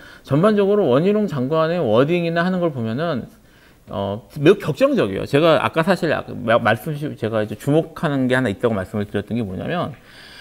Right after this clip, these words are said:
처음에 이제 백지화 결정을 얘기할 때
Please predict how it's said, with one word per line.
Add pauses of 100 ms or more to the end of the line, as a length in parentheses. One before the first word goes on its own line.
(140)
처음에
이제
백지화
결정을
얘기할
때